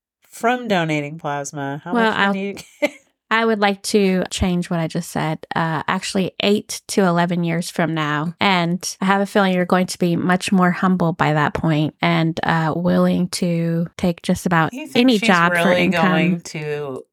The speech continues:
Speaker 1: stay in prison that long? No. How
Speaker 2: You
Speaker 1: long
Speaker 2: don't
Speaker 1: was Paris Hilton in prison?
Speaker 2: Well, <laughs>
Speaker 1: Like a day?
Speaker 2: remember,
Speaker 1: She was like,
Speaker 2: she,
Speaker 1: "Oh, I can't take it."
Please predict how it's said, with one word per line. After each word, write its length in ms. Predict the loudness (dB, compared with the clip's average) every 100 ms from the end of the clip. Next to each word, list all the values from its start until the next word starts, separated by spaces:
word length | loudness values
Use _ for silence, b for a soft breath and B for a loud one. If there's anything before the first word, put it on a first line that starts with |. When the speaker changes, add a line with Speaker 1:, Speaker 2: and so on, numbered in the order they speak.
| -16
Speaker 1:
stay 340 | -14 -8 -8
in 100 | -8
prison 380 | -12 -14 -12 -12
that 180 | -12 -12
long? 360 | -12 -12 -14 _ _
No. 500 | -16 -14 -12 -14 -16 _ _ B B B B
How 120 | 0
Speaker 2:
You 40 |
Speaker 1:
long 100 | 2
Speaker 2:
don't 80 | 0
Speaker 1:
was 120 | -2
Paris 440 | -8 -8 -6 -6 -4
Hilton 360 | -4 -4 -8
in 160 | -16 -16
prison? 380 | -14 -12 -6 0
Speaker 2:
Well, 280 | 2 0 -4 B B B
<laughs> 340 | B B _
Speaker 1:
Like 140 | -12 -10
a 80 | -10
day? 520 | -8 -6 -6 -8 -12 _ B B B B
Speaker 2:
remember, 320 | -2 0 0
Speaker 1:
She 60 | -2
was 60 | -2
like, 100 | -4
Speaker 2:
she, 60 | 2
Speaker 1:
"Oh, 400 | 2 4 2 2
I 40 | 0
can't 240 | -2 0
take 340 | 2 2 2
it." 300 | 0 0 2